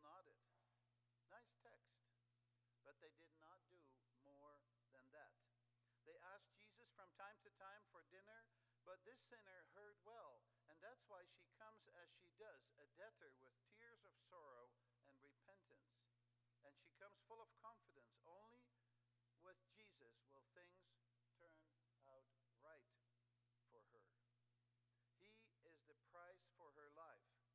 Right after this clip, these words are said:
That's why the ointment is poured out. She knows the right way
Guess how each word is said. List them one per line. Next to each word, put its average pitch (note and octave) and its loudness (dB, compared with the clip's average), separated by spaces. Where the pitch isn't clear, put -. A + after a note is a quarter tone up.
That's E3+ 8
why C#3 8
the D3 -4
ointment F3+ 2
is - -16
poured B2 -2
out. G#2+ -4
She E3+ -6
knows A3 6
the F#3+ 0
right F#3 4
way F#3+ 2